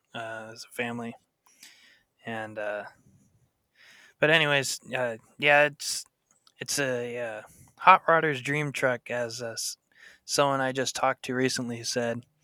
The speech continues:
And, uh, I was like, "Yep," because it's a sh-, it's a short,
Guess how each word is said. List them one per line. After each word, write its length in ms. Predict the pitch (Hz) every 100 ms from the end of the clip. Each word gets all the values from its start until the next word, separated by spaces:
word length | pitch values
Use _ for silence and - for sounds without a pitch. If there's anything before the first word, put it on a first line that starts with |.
| _ - - _ _ _ -
And, 340 | 123 117 113
uh, 260 | 110 107 104
I 520 | - _ _ _ _ -
was 80 |
like, 160 | 127 120
"Yep," 240 | 123 143 - _
because 280 | - 135 135
it's 200 | 131 -
a 220 | 123 117
sh-, 160 | 110 - - -
it's 140 | -
a 40 |
short, 320 | - 131 135